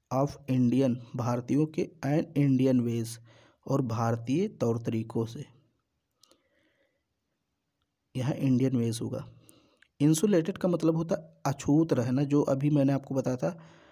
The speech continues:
अ, अन-, ये देखिए, एक वर्ड आया था यहाँ पर, देखिए,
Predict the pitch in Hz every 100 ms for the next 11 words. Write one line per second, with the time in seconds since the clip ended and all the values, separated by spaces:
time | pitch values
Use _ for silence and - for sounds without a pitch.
0 | _ - - 127 120 - - _ - 135
1 | 156 165 - - _ _ _ _ _ -
2 | 127 123 123 123 127 127 123 127 120 113
3 | 113 143 - - _ _ 208 127 127 135
4 | 127 120 117 135 190